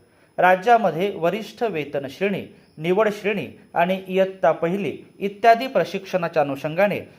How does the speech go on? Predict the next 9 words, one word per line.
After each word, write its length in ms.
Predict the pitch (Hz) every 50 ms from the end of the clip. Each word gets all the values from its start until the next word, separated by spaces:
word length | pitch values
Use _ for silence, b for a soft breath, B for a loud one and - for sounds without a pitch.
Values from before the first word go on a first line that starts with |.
| b b -
महत्त्वाची 800 | 165 180 185 190 247 247 247 - 185 165 143 - - - 196
माहिती 420 | 202 185 165 151 139 143 143 165 175
देणारं 420 | 135 139 127 135 131 165 190 214 196 123
हे 120 | 147 151 151 -
अत्यंत 540 | 147 139 - _ - 180 160 139 131 - 139 147 160 - -
महत्त्वाचं 720 | 156 160 165 165 180 202 196 - 175 160 127 - - 147
असं 260 | 120 110 - - 156
पत्र 340 | 170 - - 160 - - 143
आहे. 260 | 139 127 123 123 123